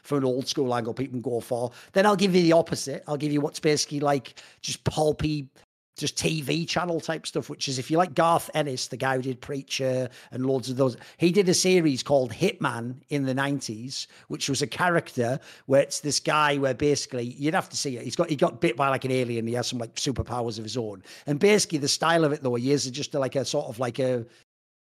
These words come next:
almost like a mafia type guy from, like, Chicago or something. It's just a quite go-, quite well done humorous aspects. So people don't know Garth Ennis doesn't like superhero comics, so it's, like, within the D C universe, but he's doing his own take on it. And then I'll give you one more, which is I'll give you,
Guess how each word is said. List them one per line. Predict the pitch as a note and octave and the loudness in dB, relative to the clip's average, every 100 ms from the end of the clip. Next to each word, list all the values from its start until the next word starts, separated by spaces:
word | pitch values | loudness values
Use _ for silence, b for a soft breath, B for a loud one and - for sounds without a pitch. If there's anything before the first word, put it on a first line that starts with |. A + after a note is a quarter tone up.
| _ | _
almost | E3 D#3+ D3 | 0 2 0
like | D#3 | 0
a | C#3+ | 2
mafia | C#3+ C#3 - D3+ | 2 2 0 -2
type | - C#3+ - | 0 -4 -2
guy | C#3+ C3 B2+ | 2 2 0
from, | - | -4
like, | C3 B2+ | -8 -4
Chicago | - C3+ C#3+ C#3+ B2+ | -6 0 2 2 0
or | B2 | -2
something. | - B2+ C3+ | -4 -8 -6
It's | A#2+ | -6
just | G3 | -6
a | F#3 | -6
quite | - G#3+ E3 C3+ | 0 0 2 0
go-, | F3+ | -2
quite | - G3+ E3+ C#3+ | 0 -2 -2 0
well | E3 | 2
done | D#3+ D3 C3 | 4 2 0
humorous | C#3+ C#3 C3+ C3 C#3+ | 2 2 2 0 0
aspects. | C3 - D3 | -2 -4 -8
So | - | -6
people | E3 D3+ | -4 -2
don't | C3+ | 0
know | C3 | 2
Garth | B2+ B2 C#3+ | 2 0 -2
Ennis | A#2+ | -6
doesn't | C#3 A#2 | -6 -6
like | B2 | -6
superhero | - A#2+ C3 B2 A#2+ | -6 -8 -6 -8 -6
comics, | C3+ C#3 - | -10 -10 -8
so | C3+ B2+ B B | -6 -6 B B
it's, | A2+ D#3 | -4 -4
like, | C#3 | -2
within | C#3 C3 C#3+ | -2 0 2
the | C3 | 2
D | C#3+ C3 | 0 0
C | - | 0
universe, | B2+ C3 B2+ C3+ C3+ | 0 0 2 0 -2
but | - | -4
he's | C#3 | -10
doing | - C#3 | -6 -4
his | A#2+ | -4
own | C3 B2 | -4 -6
take | - C3+ A#2 | -6 -8 -8
on | C#3+ | -10
it. | D3 b b | -12 b b
And | D#3 | 0
then | E3+ | 2
I'll | E3 | 4
give | E3+ | 2
you | D3+ D#3 | 2 4
one | D#3 | 2
more, | D3 C#3 C#3+ C#3 b b - | 4 4 4 0 b b -12
which | - - | -8 -4
is | C#3 | 0
I'll | D3 | -2
give | C#3 D3+ A#2 | 0 -2 -2
you, | C#3 C#3 C3+ C3+ | -4 -2 -2 -6